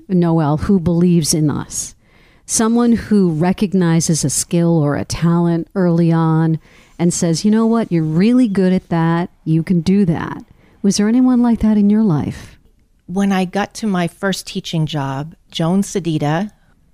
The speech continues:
Speaker 2: she was my supervisor at the time. She definitely seemed to encourage me, and I feel like she saw more potential in me than I saw in myself at that time.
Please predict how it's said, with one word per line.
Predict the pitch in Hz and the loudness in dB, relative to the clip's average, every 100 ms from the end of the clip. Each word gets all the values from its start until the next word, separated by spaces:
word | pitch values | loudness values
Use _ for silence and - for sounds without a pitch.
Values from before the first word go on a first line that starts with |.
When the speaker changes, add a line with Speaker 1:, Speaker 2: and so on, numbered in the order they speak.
| _ _ _ | _ _ _
Speaker 2:
she | - - 202 208 | -14 -8 -2 0
was | 196 180 175 - | 0 0 -2 -4
my | 165 | -6
supervisor | 160 - 254 233 156 143 143 - - - | -6 -8 -8 -8 -6 -8 -10 -12 -16 -14
at | - 165 | -12 -12
the | 156 | -14
time. | - 156 147 151 160 170 _ _ _ | -10 -8 -6 -8 -10 -14 _ _ _
She | - - - 247 | -12 -8 -6 -8
definitely | - 254 269 339 285 | -8 -8 -4 -4 -2
seemed | - 240 240 226 | -2 -2 -2 -2
to | 208 | -4
encourage | 180 - 190 208 | -6 -6 -6 -4
me, | 226 220 | -4 -2
and | |
I | 190 | -4
feel | 180 202 | -6 -6
like | 202 196 | -6 -6
she | - - | -8 -12
saw | 196 - 196 190 185 190 190 _ _ _ - | -12 -8 -4 0 0 -2 -4 _ _ _ -8
more | 185 | -8
potential | 196 185 196 190 - 202 | -8 -8 -4 -4 -2 0
in | 202 | 2
me | 202 | 0
than | 190 170 | 0 -2
I | 165 | -2
saw | 160 - 170 165 | -4 -4 -2 -2
in | 160 | -2
myself | 151 156 170 185 | -4 -4 -4 -4
at | 220 - | -6 -6
that | 220 220 | -6 -6
time. | 226 226 240 240 | -6 -4 -4 -8